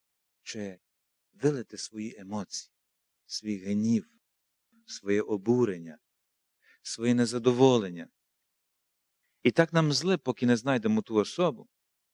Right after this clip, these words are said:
а коли її знайдемо, аж нам легше стає. Нарешті.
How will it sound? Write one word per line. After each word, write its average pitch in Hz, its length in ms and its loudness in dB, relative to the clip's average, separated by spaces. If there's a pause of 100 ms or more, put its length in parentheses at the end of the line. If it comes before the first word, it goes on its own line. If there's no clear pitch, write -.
(520)
а 107 120 0
коли 135 240 6
її 151 140 4
знайдемо, 139 540 0
аж 123 160 -4
нам 131 140 -2
легше 123 400 -6
стає. - 360 -20 (680)
Нарешті. 95 640 -10